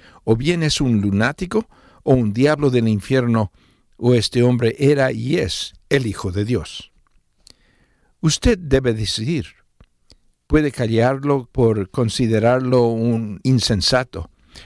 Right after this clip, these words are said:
Puede escupirle y tratarlo como un demonio, o puede caer a sus pies y llamarlo Señor y Dios. Pero no podemos considerarlo como un gran maestro humanista.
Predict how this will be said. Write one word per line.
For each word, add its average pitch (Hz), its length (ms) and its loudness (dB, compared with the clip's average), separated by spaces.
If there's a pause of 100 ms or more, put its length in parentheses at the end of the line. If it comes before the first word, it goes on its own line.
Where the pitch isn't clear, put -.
(180)
Puede 196 200 2
escupirle 143 580 2
y 98 60 0
tratarlo 131 540 -2
como 117 260 0
un 110 380 2
demonio, 107 680 0 (500)
o 120 100 0
puede 131 300 2
caer 120 320 2
a 117 80 0
sus - 240 -10
pies - 640 -6 (560)
y 123 120 -2
llamarlo 104 640 0
Señor 95 640 -2 (180)
y 90 160 -8
Dios. 92 560 -6 (1120)
Pero 120 200 4
no 139 180 2
podemos 131 720 -2 (480)
considerarlo 120 960 0
como 110 380 -2
un 98 280 -4
gran 117 280 0
maestro 107 680 -2
humanista. 104 800 -2